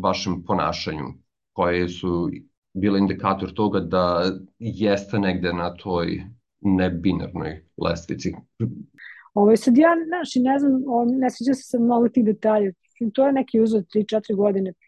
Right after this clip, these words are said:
Speaker 2: ja, da se ja toga sećam, razumeš? Ali to su priče, kaže, ove, onda,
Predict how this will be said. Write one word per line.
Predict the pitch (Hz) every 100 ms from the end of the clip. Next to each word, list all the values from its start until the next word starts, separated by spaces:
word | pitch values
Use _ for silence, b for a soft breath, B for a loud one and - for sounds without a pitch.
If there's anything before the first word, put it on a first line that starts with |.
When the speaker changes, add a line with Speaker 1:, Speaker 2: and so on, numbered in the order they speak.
| - -
Speaker 2:
ja, | -
da | 190 -
se | -
ja | 202
toga | - 196
sećam, | - 220 - 208 196
razumeš? | 190 202 208 - B B B -
Ali | 202 247 311 - _
to | 247
su | 240 269 -
priče, | 359 - 208 -
kaže, | 202 190 202
ove, | 202 208 214
onda, | 220 233 240